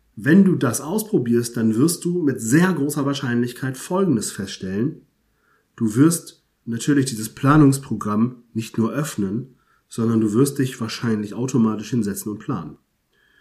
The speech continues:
Du wirst die Sporttasche wahrscheinlich nicht nur vor die Tür stellen, sondern du wirst wahrscheinlich die Sporttasche nehmen und rausgehen. Du wirst deine Schuhe nicht nur anziehen und wieder ausziehen,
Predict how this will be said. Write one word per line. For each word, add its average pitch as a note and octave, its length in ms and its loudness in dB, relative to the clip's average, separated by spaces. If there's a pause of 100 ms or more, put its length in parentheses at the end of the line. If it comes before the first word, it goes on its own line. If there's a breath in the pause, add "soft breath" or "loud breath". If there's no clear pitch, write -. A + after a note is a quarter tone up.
(580 soft breath)
Du A#2+ 180 2
wirst D#3 560 4
die A#2+ 80 -4
Sporttasche C#3 640 -4
wahrscheinlich A#2+ 420 -2
nicht C#3 120 0
nur C3 100 2
vor B2+ 120 -4
die A2 100 -4
Tür F3+ 220 6
stellen, A2 400 -2
sondern A2 240 0
du G#2+ 120 0
wirst B2+ 280 -4
wahrscheinlich A2+ 380 -6
die - 100 -16
Sporttasche A2+ 460 -8
nehmen G#2+ 480 -2 (540)
und F#2+ 200 -8
rausgehen. G#2+ 600 -8 (840 soft breath)
Du A2+ 160 -2
wirst F3 300 4
deine A2+ 180 0
Schuhe A#2 240 0
nicht A2+ 140 0
nur A2 140 -2
anziehen A#2+ 440 -2
und G2 120 -8
wieder G2+ 160 -4
ausziehen, C3+ 600 -6